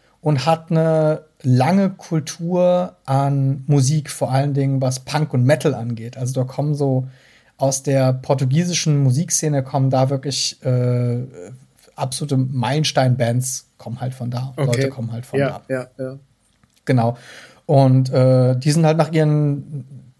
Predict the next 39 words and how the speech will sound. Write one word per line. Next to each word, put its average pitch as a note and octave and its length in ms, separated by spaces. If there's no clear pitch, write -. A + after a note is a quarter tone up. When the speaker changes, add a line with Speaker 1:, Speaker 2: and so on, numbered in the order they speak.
Speaker 1:
ja, C#3 160
nachdem C3 280
sie C3 100
fertig C3+ 260
waren C3+ 120
mit C3 120
Studieren, D3 300
haben C#3 120
sie C3+ 100
sich C3+ 200
da C3 180
wieder C3 200
zusammengetroffen E3+ 1120
und, C3+ 720
äh, C3 320
haben C3 200
halt C3 120
gesagt, - 240
„Alles C#3 200
klar, F3+ 200
lass A2+ 180
uns C3 160
da, C3 440
lass B2+ 160
uns D3 120
doch C3 120
zusammen B2+ 340
jetzt C3 180
irgendwie C3+ 200
was C3 140
machen.“ C3 260
Ja. C3+ 220
Da C3+ 80
hängt E3 240
auch F3 140
noch F#3 140
mit E3+ 260
drin, E3+ 420
äh, D3 360